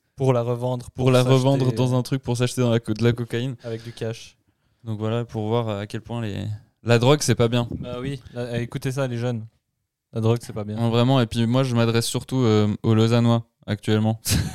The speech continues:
Speaker 1: Oui, Lausanne, arrêtez la drogue.
Speaker 2: Ouais, il y a beaucoup, beaucoup de gens qui prennent la drogue à Lausanne, hein. Genre, je peux, je peux, je peux quand même dénoncer ça, euh, genre, euh,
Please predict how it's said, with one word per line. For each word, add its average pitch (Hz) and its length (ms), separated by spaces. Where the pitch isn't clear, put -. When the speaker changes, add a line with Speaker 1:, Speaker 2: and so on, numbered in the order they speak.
Speaker 1:
Oui, 123 120
Lausanne, 123 460
arrêtez 120 280
la 120 120
drogue. 113 360
Speaker 2:
Ouais, 117 120
il - 20
y 107 40
a - 20
beaucoup, 110 340
beaucoup 117 240
de 101 60
gens 104 100
qui - 80
prennent 107 160
la 101 80
drogue 101 240
à 98 60
Lausanne, 95 260
hein. 92 140
Genre, 104 180
je - 80
peux, 98 340
je - 100
peux, 98 160
je - 100
peux 113 120
quand 107 120
même 107 160
dénoncer 107 340
ça, 107 140
euh, 95 420
genre, 98 320
euh, 101 80